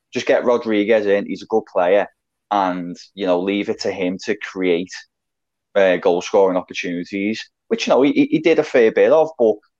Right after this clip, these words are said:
I feel like there's, beyond that, like, you look at Everton when they attack, and it's just, it feels like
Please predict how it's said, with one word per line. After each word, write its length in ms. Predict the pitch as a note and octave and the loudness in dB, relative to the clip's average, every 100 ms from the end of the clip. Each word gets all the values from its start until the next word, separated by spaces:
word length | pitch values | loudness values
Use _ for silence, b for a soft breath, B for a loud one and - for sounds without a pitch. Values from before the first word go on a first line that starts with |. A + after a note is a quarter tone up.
| _ _ _ _ _ | _ _ _ _ _
I 60 | - | -10
feel 200 | - D#3 | -2 2
like 220 | E3+ D#3+ | 2 2
there's, 320 | D3+ C3+ - _ _ _ - | -2 -2 -8 _ _ _ 0
beyond 340 | B2 A#2+ D3 | 2 2 2
that, 180 | E3 - | 0 0
like, 180 | C#3 C3+ | 0 2
you 80 | C#3+ | 2
look 200 | E3+ F#3+ | 2 2
at 60 | |
Everton 300 | C#3+ C3+ D#3 | 2 0 -4
when 100 | F3+ | -6
they 120 | F3+ | -4
attack, 400 | D#3 - A#2 D3 - | -6 -4 -4 -4 -4
and 100 | E3 | -6
it's 160 | D3+ | -6
just, 460 | - D3 D3 - - _ _ _ _ _ _ _ - | -8 -10 -10 -12 -20 _ _ _ _ _ _ _ -16
it 80 | - | -6
feels 400 | - C#3+ D#3+ D#3 | 0 4 4 4
like 260 | C#3+ A#2 | 0 -2